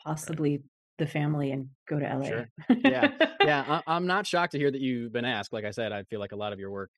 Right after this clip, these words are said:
Speaker 1: would translate very well. And I'll, I, j-, I was thinking about it as I was reading, you know, I think it was Invisible Kingdom. I was reading it, uh, this past week and just thinking about how cinematic it is and also thinking, like,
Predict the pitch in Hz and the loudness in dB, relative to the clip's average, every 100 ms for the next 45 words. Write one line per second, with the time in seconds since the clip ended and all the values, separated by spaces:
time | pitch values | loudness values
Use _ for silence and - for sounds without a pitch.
0 | _ _ _ 123 104 175 214 127 104 101 | _ _ _ -12 -8 -4 -2 -2 -4 -4
1 | 98 98 95 101 110 113 120 127 127 - | -6 -4 -4 -6 -6 -6 -4 -2 -4 -6
2 | _ _ _ - 151 208 180 139 123 127 | _ _ _ -8 -2 0 0 2 2 2
3 | - _ _ - 143 135 120 113 123 120 | -4 _ _ -2 0 2 0 -2 -2 -2
4 | 113 110 127 135 110 107 101 123 104 196 | -2 -6 -8 -12 -12 -10 -8 -6 -6 -6
5 | 113 104 98 127 113 101 95 101 101 107 | -6 -6 -8 -6 -6 -6 -10 -12 -14 -10
6 | 101 98 98 - 110 95 95 101 - 98 | -10 -10 -12 -14 -14 -12 -14 -14 -12 -12
7 | - 110 104 - _ - 98 98 101 - | -10 -8 -8 -12 _ -12 -10 -10 -10 -8
8 | 120 110 113 104 107 104 107 - - 123 | -6 -2 -2 0 -2 -4 -6 -12 -10 -6
9 | 117 147 185 185 180 185 151 123 120 123 | -4 -2 -2 -2 0 0 0 -2 -2 -6
10 | 123 120 113 113 | -8 -8 -8 -8